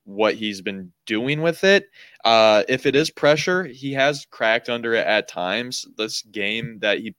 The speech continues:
started in early October, early season game against Arizona,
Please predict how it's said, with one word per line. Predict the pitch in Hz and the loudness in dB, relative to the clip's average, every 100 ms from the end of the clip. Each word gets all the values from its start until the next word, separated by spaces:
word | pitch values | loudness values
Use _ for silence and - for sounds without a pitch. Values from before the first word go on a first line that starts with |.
| - | -10
started | - 104 104 107 | -2 0 2 0
in | 110 113 113 - - _ | -4 -6 -10 -20 -20 _
early | 107 110 110 | 0 4 4
October, | 107 - 107 104 101 107 107 - | 4 0 -2 -2 0 0 0 0
early | 127 143 147 | 2 4 4
season | 139 139 131 131 | 2 0 0 0
game | 120 117 120 | 0 0 0
against | 113 110 110 | -4 -6 -4
Arizona, | - 110 110 104 101 101 101 | -2 -2 -2 -4 -4 -4 -6